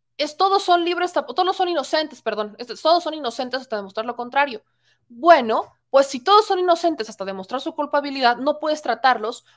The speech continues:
o no puedes violar los derechos humanos, que es algo que se ha estado haciendo en este país desde hace muchos años. Por eso, por eso es muy complicado, por ejemplo, para aquellos que se les ha propuesto la amnistía, ¿no? Para eso, por eso es muy complicado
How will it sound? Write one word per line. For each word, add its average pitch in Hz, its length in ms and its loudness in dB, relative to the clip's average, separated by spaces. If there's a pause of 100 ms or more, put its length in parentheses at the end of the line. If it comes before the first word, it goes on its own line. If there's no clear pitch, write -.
o 254 80 0
no 320 220 -2
puedes 320 280 -2
violar 269 280 6
los 285 160 2
derechos 233 280 -4
humanos, 277 360 -6
que 294 80 -6
es - 80 -4
algo 311 220 -2
que 240 100 -4
se 254 80 -2
ha 269 40 2
estado 285 200 2
haciendo 277 180 -6
en 277 80 -8
este 277 160 -8
país 240 500 -8
desde 247 220 -4
hace 269 160 -4
muchos 277 300 -10
años. 302 400 -8 (640)
Por 320 160 4
eso, 330 480 2 (320)
por 254 200 2
eso 370 240 2
es 330 80 -2
muy 330 160 0
complicado, 254 720 2
por 202 140 -4
ejemplo, 202 480 -6 (300)
para 208 180 6
aquellos 262 460 -4
que 214 380 0
se 220 120 -8
les 196 140 -6
ha 233 60 -6
propuesto 240 380 -4
la 247 60 2
amnistía, 180 560 -10
¿no? 262 100 -14
Para 254 180 2
eso, 285 200 -8
por 285 140 4
eso 370 140 2
es 349 60 -2
muy 339 120 0
complicado 214 680 0